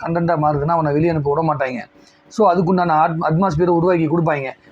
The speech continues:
So, திவாகர் அதை வந்து கரெக்டா புரிஞ்சுக்கிட்டாப்புல. திவாகர் வெளியே அனுப்பிட்டா, அது விஜய் டி விக்கு தான் லாஸ்,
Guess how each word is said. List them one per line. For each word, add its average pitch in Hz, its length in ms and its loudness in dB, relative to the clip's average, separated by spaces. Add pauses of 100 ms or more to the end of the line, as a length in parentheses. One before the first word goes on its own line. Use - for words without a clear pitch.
So, 196 200 0
திவாகர் 196 400 2
அதை 160 140 0
வந்து 175 140 0
கரெக்டா 156 300 0
புரிஞ்சுக்கிட்டாப்புல. 151 540 0 (200)
திவாகர் 196 360 2
வெளியே 170 240 2
அனுப்பிட்டா, 147 280 -2
அது 147 280 4
விஜய் 147 220 0
டி 160 120 0
விக்கு 156 180 0
தான் 160 120 2
லாஸ், 143 280 0